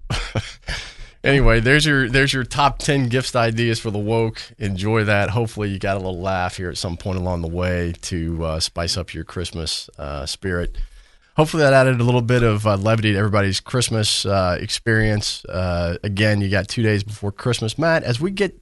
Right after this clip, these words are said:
to talking about Christmas, though, and we have had fun with this list, um, and we've talked about, we've talked about the, um, attacks on Christmas. Have you noticed, uh, in our modern era, we spend so much time,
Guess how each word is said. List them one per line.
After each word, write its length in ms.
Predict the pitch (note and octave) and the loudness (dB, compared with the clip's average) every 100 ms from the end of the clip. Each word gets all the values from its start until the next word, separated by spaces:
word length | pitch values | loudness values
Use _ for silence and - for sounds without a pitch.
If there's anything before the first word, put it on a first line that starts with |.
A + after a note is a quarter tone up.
| _ | _
to 120 | - G2+ | -4 -2
talking 380 | B2 A2 G#2+ | 0 0 -2
about 220 | F2+ E2+ - | -4 -4 -6
Christmas, 420 | G#2+ F#2+ E2+ - | -6 -6 -6 -6
though, 180 | F2 E2+ | -4 -2
and 80 | |
we 180 | E2+ E2 - _ _ _ | -2 -4 -8 _ _ _
have 160 | G2 F2 | -4 0
had 180 | G2+ F2+ | 0 -2
fun 280 | - G#2+ F#2+ | -2 0 0
with 100 | E2+ | -2
this 220 | E2 - | -6 -4
list, 400 | F2+ F2 - - _ _ _ _ _ _ | -2 -2 -4 -10 _ _ _ _ _ _
um, 420 | - A2 G#2 A2 | -2 0 0 0
and 140 | C#3 A#3 | 0 -2
we've 140 | C#4+ | -2
talked 300 | - A#3+ G#3+ | 0 0 0
about, 440 | G3+ F3+ D#3+ D3 - - F3 | 2 4 6 4 0 -14 -4
we've 200 | F3 - | -4 0
talked 280 | E3+ D#3+ | 0 0
about 360 | C3+ B2 A#2 A#2 | 0 2 2 0
the, 480 | A2+ G#2+ G2+ F#2+ F#2+ | 0 2 2 0 0
um, 480 | F#2+ F#2+ F2+ E2+ F2 _ - | 0 0 0 -2 -6 _ -4
attacks 640 | G2+ - A2+ F#2+ F2 - | -4 -2 0 0 0 -2
on 160 | F2+ E2+ | -2 -4
Christmas. 640 | - F#2+ - E2+ D#2+ - - _ _ _ _ - | -4 -4 -4 -4 -4 -6 -12 _ _ _ _ -4
Have 160 | D#3+ | -2
you 100 | B3 | 0
noticed, 640 | A3 D3+ C#3 C3+ - - - _ | 2 4 4 2 0 -4 -12 _
uh, 380 | A2+ G#2+ G2+ F#2+ - | -2 0 0 -2 -4
in 440 | - A2+ G#2+ G#2+ G2 | -2 2 2 0 -2
our 160 | F#2+ F#2 | -4 0
modern 380 | G2+ G2+ G2+ | 0 0 0
era, 340 | - G2 F#2 F2+ | -2 -2 0 0
we 140 | G#2+ | -2
spend 340 | C#3+ - B2 G#2+ | -4 -4 -2 -2
so 300 | - D#3+ D#3+ | -4 -4 -4
much 340 | C#3+ B2+ - | -4 -4 -6
time, 680 | - G#2 F2+ D#2 D2 C#2 | -8 -6 -4 -4 -4 -6